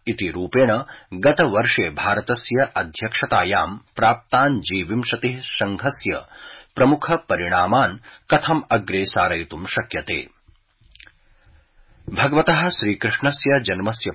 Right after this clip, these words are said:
प्रतीकः जन्माष्टमी पर्व अद्य देशस्य विभिन्नेषु भागेषु हर्षोल्लासेन आमान्यते।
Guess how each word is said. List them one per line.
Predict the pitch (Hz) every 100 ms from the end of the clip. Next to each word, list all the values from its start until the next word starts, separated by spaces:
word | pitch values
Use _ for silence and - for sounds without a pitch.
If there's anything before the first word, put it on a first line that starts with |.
| -
प्रतीकः | 90 110 123 123 110 135 - - - -
जन्माष्टमी | 123 135 139 143 - 143 151
पर्व | - 95 80 80 -
अद्य | 113 92 95 101 -
देशस्य | - 110 110 147 - 123 127
विभिन्नेषु | 82 85 87 85 123 - 185
भागेषु | 175 - 95 101 123 - 117 - - - -
हर्षोल्लासेन | 120 127 151 151 107 92 - 139 95 107 - 120
आमान्यते। | 113 90 78 82 90 98 76